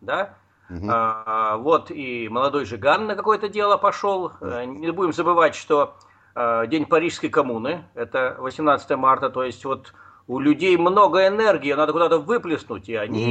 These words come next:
Speaker 2: Мгм.
Speaker 1: этим занимаются каким-то делом, на какое-то дело идут.
Speaker 2: Ну,
Speaker 1: А
Speaker 2: как вы думаете, на какое дело мы собрались идти?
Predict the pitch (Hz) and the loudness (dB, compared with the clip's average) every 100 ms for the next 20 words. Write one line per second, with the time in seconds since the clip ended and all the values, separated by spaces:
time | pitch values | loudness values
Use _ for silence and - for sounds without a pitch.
0 | 131 127 _ 190 151 160 143 135 147 170 | -2 -6 _ -14 -8 -4 0 2 0 -2
1 | 156 - 147 151 104 110 135 160 127 120 | -4 -4 -6 -6 -6 -4 -2 -2 -4 -6
2 | 123 151 120 135 147 104 123 - _ _ | -6 -8 -6 -4 -4 -4 -10 -14 _ _
3 | _ 107 131 170 226 269 269 220 175 160 | _ -4 2 4 4 4 4 6 4 0
4 | 160 185 226 190 196 156 98 87 95 87 | -4 -4 -2 0 0 0 0 -4 -6 -6
5 | 80 76 - - 76 | -6 -10 -18 -20 -20